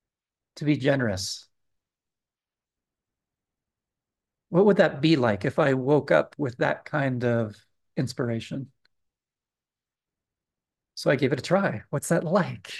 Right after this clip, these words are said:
<laughs> to have this as the basis? And, and one of the things, uh, when I've explored this is, uh, uh, all kinds of different facets of generosity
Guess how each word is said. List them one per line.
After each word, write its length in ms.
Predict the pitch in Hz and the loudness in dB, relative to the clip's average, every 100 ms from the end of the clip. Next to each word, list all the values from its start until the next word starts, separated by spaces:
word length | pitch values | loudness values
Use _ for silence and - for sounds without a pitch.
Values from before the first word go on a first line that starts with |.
| - | -12
<laughs> 160 | - | -4
to 80 | 139 | -4
have 320 | - 165 123 | 0 -2 0
this 180 | 151 - | -2 0
as 140 | 160 | -2
the 100 | 127 | -2
basis? 640 | 127 160 160 135 127 - - _ _ - - - - _ _ _ _ | 0 0 0 -4 -8 -10 -16 _ _ -20 -20 -20 -20 _ _ _ _
And, 320 | 180 165 - - _ _ _ _ _ _ _ _ _ - | 2 2 2 -8 _ _ _ _ _ _ _ _ _ 2
and 140 | 185 | 4
one 160 | 175 254 | 6 8
of 80 | 247 | 8
the 80 | 190 | 6
things, 380 | 202 185 165 - - - | 4 2 2 -4 -10 -2
uh, 140 | 175 | 0
when 220 | 180 180 | 2 2
I've 160 | 170 160 | 2 2
explored 540 | 160 - - 202 247 | 0 -4 -2 0 0
this 320 | 139 117 - - | 0 -2 -2 -8
is, 520 | - 160 160 143 - - _ _ _ _ - | 0 2 2 -2 -8 -16 _ _ _ _ -4
uh, 380 | 170 147 143 123 - _ _ _ _ _ _ _ _ | -2 0 -2 -4 -10 _ _ _ _ _ _ _ _
uh, 80 | 180 190 _ - | -8 -8 _ 2
all 200 | 240 240 | 4 4
kinds 440 | - 233 262 220 | 0 0 2 4
of 140 | 175 - | 2 2
different 320 | 196 175 - | 0 0 -2
facets 480 | - 214 185 175 - | -2 0 0 -4 -4
of 120 | 131 | -4
generosity 840 | 180 175 156 180 196 175 143 127 | 0 0 0 0 0 0 0 -2